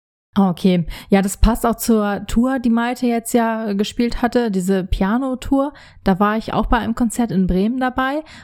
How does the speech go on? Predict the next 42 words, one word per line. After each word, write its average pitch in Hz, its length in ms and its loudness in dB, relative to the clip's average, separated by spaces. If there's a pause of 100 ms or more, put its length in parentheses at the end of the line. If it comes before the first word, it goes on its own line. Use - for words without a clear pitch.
und 214 160 4
da 233 60 0
hat 240 120 -2
sie - 140 -4
auch 240 180 2
Stars 175 400 0
Fall 185 160 0
from 185 160 2
Heaven 175 320 0
gespielt 196 540 -2
und 202 180 2
sie 190 120 0
hat's 196 160 -4
auch 196 180 -4 (100)
bei 202 100 4
anderen 233 320 0
Konzerten 247 520 0
gespielt 254 480 -2 (340)
und 202 160 4
da 208 120 2
hat 220 180 -2
sie 226 120 0
auch 220 300 0
dieses 196 400 -2
Lied 226 220 -2
so 214 80 0
ein 202 80 2
bisschen 196 320 0
so 196 160 0
umschmückt 208 500 0
mit, 196 240 2 (460)
ja, 196 280 2
es 208 120 -6
gab 196 180 2
schlechte - 400 -4
Zeiten, 233 320 0
es 185 300 -4 (100)
gab 180 300 2
gute 254 320 2
Zeiten 202 480 0
und 190 180 0
so. 196 300 0